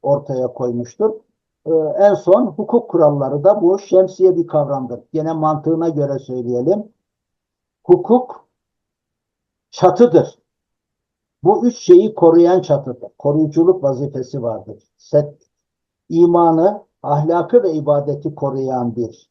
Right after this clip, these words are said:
nizamdır. O hukuk kurallarıdır. Dolayısıyla onun bozulmasını engelleyen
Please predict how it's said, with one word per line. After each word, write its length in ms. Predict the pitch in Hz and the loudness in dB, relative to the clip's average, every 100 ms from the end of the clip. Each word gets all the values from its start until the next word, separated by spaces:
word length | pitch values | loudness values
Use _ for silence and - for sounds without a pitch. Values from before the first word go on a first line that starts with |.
| 120 | -6
nizamdır. 540 | 147 147 151 131 127 | -6 -2 -2 -2 -6
O 220 | 117 123 | -8 -8
hukuk 400 | 120 135 156 147 | -8 -8 -8 -8
kurallarıdır. 760 | 127 120 107 107 110 104 98 _ _ _ _ _ _ 156 | -6 -6 -6 -12 -14 -18 -20 _ _ _ _ _ _ 0
Dolayısıyla 720 | 165 185 180 - 208 147 175 | 4 4 4 0 -4 -2 -2
onun 380 | - 156 185 156 | -4 -4 -2 2
bozulmasını 920 | 165 170 156 151 143 147 143 196 - _ _ - | 2 2 0 0 -4 -6 -4 -4 -6 _ _ -10
engelleyen 840 | 147 151 151 151 156 165 208 254 | -8 -4 -4 -4 -4 -4 -4 -8